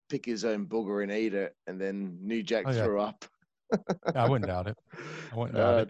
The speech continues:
Speaker 1: dear.
Speaker 2: Look, I, I might say, like, look, uh, if you talk to anybody from E C W, we might sound like we're talking shit about Balls Mahoney, but, uh, we talk about Balls Mahoney the way we would have broke his balls in person.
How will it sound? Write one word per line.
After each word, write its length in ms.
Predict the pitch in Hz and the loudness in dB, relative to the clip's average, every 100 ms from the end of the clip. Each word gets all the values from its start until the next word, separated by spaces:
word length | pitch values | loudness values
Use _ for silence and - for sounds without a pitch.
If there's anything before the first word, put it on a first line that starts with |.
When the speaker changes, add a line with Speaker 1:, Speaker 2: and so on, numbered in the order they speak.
| - | -4
Speaker 1:
dear. 320 | 73 71 78 | -8 -6 2
Speaker 2:
Look, 240 | 185 151 - | 2 2 0
I, 220 | 139 - - | -6 -6 0
I 120 | 147 | 4
might 300 | 170 202 160 | 6 6 4
say, 460 | - 151 139 143 117 - 117 | 2 4 4 2 -2 -10 -2
like, 180 | 110 _ - | -2 _ -16
look, 200 | 92 92 _ _ _ _ _ _ _ _ _ _ _ _ _ _ _ _ _ - | -16 -16 _ _ _ _ _ _ _ _ _ _ _ _ _ _ _ _ _ -14
uh, 60 | 85 | -10
if 180 | 127 127 | -8 -2
you 60 | 160 | 2
talk 240 | 160 147 | 4 4
to 180 | 156 135 | 2 2
anybody 400 | 139 139 135 131 | 2 4 6 4
from 180 | 127 120 | 4 2
E 60 | |
C 140 | 113 120 | 4 2
W, 300 | 113 113 110 | 4 4 4
we 120 | 113 | 4
might 300 | 110 113 - - _ _ - | 4 2 0 -8 _ _ -12
sound 260 | - 127 | 2 4
like 140 | 120 117 | 4 2
we're 80 | |
talking 340 | 110 127 127 117 | 0 0 0 -2
shit 260 | - 117 | 0 2
about 280 | 110 107 110 | 4 2 2
Balls 240 | 110 107 - | 2 0 0
Mahoney, 640 | 101 104 107 120 - - _ _ _ _ _ _ _ _ 131 | -2 0 0 -2 -4 -12 _ _ _ _ _ _ _ _ 6
but, 200 | 120 101 | 6 6
uh, 260 | 117 110 110 | 4 6 6
we 100 | 135 | 6
talk 220 | - 143 | 6 4
about 220 | 135 131 123 | 6 6 8
Balls 300 | 123 120 120 | 6 6 4
Mahoney 360 | 110 120 120 | 4 4 4
the 120 | 113 | 4
way 140 | 113 113 | 4 4
we 100 | 113 | 4
would 140 | 110 107 | 4 2
have 100 | 98 | 2
broke 220 | 110 104 | 0 0
his 100 | 104 | -2
balls 280 | 110 104 104 | 2 2 2
in 80 | 98 | -2
person. 520 | - 104 - 123 | -2 -2 -2 -4